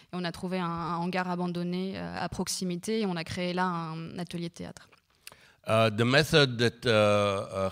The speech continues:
Speaker 2: Renan Lone brought to the workshop, the theater method, was called the theater of the oppressed, uh, a method that was, um, um, uh, founded, uh, by... Uh, uh, Brazilian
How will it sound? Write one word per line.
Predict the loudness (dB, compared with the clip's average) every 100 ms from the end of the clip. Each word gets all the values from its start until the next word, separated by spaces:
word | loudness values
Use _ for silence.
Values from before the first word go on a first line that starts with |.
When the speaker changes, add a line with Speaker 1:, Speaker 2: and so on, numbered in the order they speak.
| 2
Speaker 2:
Renan | 4 6
Lone | 8 8 6
brought | 4 6 6 2 -14 _ _ -20 -6
to | 0 4
the | 8
workshop, | 10 8 8 6 6 4 -8 -18 _ _ _ -6
the | -4
theater | 2 2 6 6
method, | 6 4 6 4 6
was | 4 4
called | 6 8 8
the | 6 4
theater | 6 4 6 8 8 8
of | 4
the | 4
oppressed, | 4 6 6 6 6 2 4
uh, | 6 8 6 2 -6 -20 -18 -4
a | 0
method | 4 4 6 6 6
that | 4 6
was, | 6 6 6
um, | 6 8 8 6 0 -8 _ -20 -20 _ -6
um, | 0 2 2 0 -4 -6
uh, | -4 -4 -6
founded, | 2 6 6 6 4 4 2 0
uh, | 2 2 2 0
by... | 2 4 4 2 4
Uh, | 4 4 0 -4 -16 _ _ _ _ -6
uh, | -2 0 0 0 -2 -6 -12 -2
Brazilian | 4 4 6 6 10 8 8 4